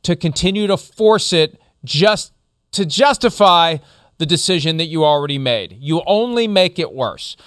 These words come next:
But, but it's happening too often,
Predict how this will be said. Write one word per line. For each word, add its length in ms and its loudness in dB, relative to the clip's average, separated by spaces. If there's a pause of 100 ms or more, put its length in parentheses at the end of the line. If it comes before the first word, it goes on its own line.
(380)
But, 260 2 (560)
but 240 2
it's 180 -2
happening 520 0
too 240 -2
often, 640 0